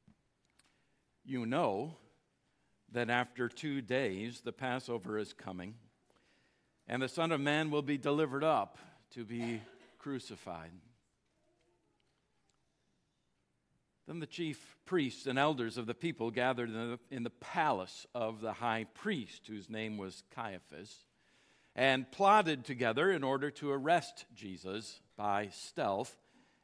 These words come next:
and kill him. But they said,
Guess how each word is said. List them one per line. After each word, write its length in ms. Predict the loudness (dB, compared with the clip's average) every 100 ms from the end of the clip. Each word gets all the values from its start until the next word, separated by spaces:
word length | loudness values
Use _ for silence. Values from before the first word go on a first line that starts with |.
| -8
and 280 | -4 -4 -6
kill 260 | -4 0 0
him. 220 | 0 -4 -12 _ _ _ _ _ _ _ _ _ _ _ _ _ _ _ _ _ _
But 140 | -6
they 120 | -2 -2
said, 280 | 0 -2